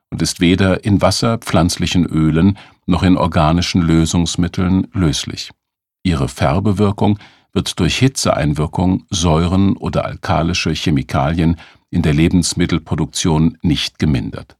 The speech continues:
Medizinisch wird diese Kohle auch gegen Durchfall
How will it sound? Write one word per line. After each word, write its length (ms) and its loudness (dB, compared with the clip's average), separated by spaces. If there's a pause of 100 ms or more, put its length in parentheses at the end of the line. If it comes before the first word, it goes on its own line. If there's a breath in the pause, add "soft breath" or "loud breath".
(140)
Medizinisch 760 -2
wird 240 -4
diese 240 -2
Kohle 460 0
auch 180 -6
gegen 300 -2
Durchfall 640 0